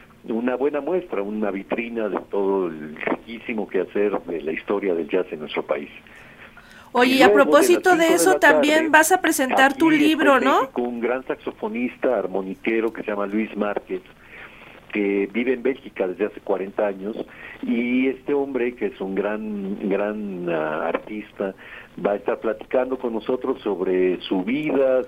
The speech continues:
Speaker 1: sobre su quehacer allá, sobre un reciente disco antológico que acaba de sacar en,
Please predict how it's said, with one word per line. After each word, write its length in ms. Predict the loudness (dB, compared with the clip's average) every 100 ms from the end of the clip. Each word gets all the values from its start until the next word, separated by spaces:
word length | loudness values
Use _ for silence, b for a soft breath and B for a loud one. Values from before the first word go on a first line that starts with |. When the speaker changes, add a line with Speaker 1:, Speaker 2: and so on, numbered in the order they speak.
| -4
Speaker 1:
sobre 300 | -4 -2 -4
su 140 | -4
quehacer 400 | -4 -2 0 0
allá, 420 | 0 -2 -2 -2 -6 b b b -6
sobre 280 | -2 0 0
un 340 | 0 0 0
reciente 600 | -2 -4 -4 -4 -2 -2
disco 360 | -2 -4 -4 -4
antológico 760 | -2 -2 0 0 -2 -6 -8 -4
que 160 | -4
acaba 340 | -2 0 0 0
de 160 | -2
sacar 500 | -4 -4 -2 0 0
en, 460 | -2 -6 -10 -12